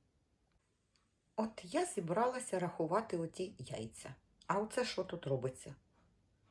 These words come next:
Що це тут робиться? Куди це ви лізете? Так, Імочка. І оце ж знову.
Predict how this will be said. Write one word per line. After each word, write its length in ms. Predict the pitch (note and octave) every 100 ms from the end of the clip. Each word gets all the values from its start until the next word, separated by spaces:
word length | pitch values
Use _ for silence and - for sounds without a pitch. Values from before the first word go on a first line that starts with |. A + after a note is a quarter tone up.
| _ _ _ _
Що 300 | - - D#4
це 200 | - G#3+
тут 280 | - A3+ -
робиться? 480 | D3 C#3 - - - D#3 _
Куди 240 | - A#3+
це 120 | D#4 A3+
ви 140 | G#3
лізете? 480 | D#3 C#3 D3 - D#3+ - - - - - - - - - - - -
Так, 440 | - A3 F3+ - - -
Імочка. 680 | C#4+ A#3+ E3+ - - E3+ - - - - _ _ _ - - - - - -
І 100 | B3+
оце 340 | C#4 - F#4+
ж 320 | - - - - -
знову. 580 | D3+ F3+ G3+ F3+ C#3+ C#3+